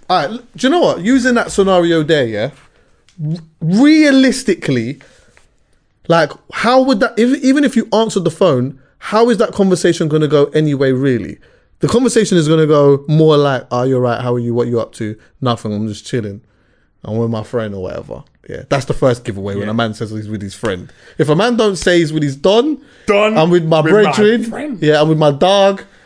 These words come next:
Speaker 1: "I'm with,
Speaker 2: Who
Speaker 1: I'm with
Speaker 2: So,
Speaker 1: Tyrone,"
Speaker 2: yeah, yeah, yeah.
Speaker 1: or whoever. If
Speaker 2: Yeah.
Speaker 1: a ma-, if a man turns around and says, "I'm with my friend," this is the, I think this is another thing that
Speaker 2: And
Speaker 1: we
Speaker 2: girl,
Speaker 1: have a
Speaker 2: girls
Speaker 1: problem
Speaker 2: ask
Speaker 1: with.
Speaker 2: further questions. So if you don't, if you say, "I'm just chilling," she'll be like, "Oh, who you with?"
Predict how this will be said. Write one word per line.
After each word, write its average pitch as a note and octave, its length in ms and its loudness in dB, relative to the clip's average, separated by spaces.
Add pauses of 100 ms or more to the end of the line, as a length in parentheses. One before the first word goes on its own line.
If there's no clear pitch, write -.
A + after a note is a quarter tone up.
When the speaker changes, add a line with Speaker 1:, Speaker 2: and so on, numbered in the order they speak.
(140)
Speaker 1:
"I'm D3 160 0
with, D3+ 120 4
Speaker 2:
Who F3 300 -2
Speaker 1:
I'm D3+ 220 0
with C#3+ 320 -2 (300)
Speaker 2:
So, B2+ 200 -8
Speaker 1:
Tyrone," F#3+ 640 4
Speaker 2:
yeah, D3 140 2
yeah, C3 220 0
yeah. C3 140 2
Speaker 1:
or D#3 200 6
whoever. F#3+ 580 4 (380)
If F3 160 2
Speaker 2:
Yeah. G3 60 4
Speaker 1:
a G3 40 4
ma-, G#3+ 160 4
if G3 160 2
a G#3+ 100 2
man D4 280 2
turns C4 280 2
around A3+ 240 2
and F#3 140 2
says, E3+ 400 0
"I'm D#3 240 2
with D3+ 160 0
my D#3 220 2
friend," A#2+ 600 -4 (300)
this - 500 -2
is G#4+ 120 2
the, C#4+ 140 0
I A#3+ 60 2
think B3+ 340 -4
this A3 180 -4
is G3+ 120 -2
another G3+ 300 0
thing F3 200 -2
that D#3+ 140 -2
Speaker 2:
And F#3+ 140 0
Speaker 1:
we B3+ 80 2
Speaker 2:
girl, C4+ 160 2
Speaker 1:
have B3+ 160 2
a G#3+ 60 0
Speaker 2:
girls C4+ 140 2
Speaker 1:
problem A#3 220 2
Speaker 2:
ask G#3 140 -2
Speaker 1:
with. - 100 -16
Speaker 2:
further G#3+ 220 0
questions. D#3+ 340 -4
So D#3 100 -2
if E3 180 -4
you C4+ 100 -2
don't, A3 240 -4
if G3 160 -8
you A#3+ 60 -8
say, A#3+ 100 -6
"I'm F3+ 140 -6
just D#3 140 -14
chilling," A#2 280 -10
she'll C3 140 -16
be C3 60 -10
like, B2 80 -8
"Oh, A#2+ 120 -8
who C3+ 120 -16
you B2+ 80 -10
with?" G#2+ 180 -12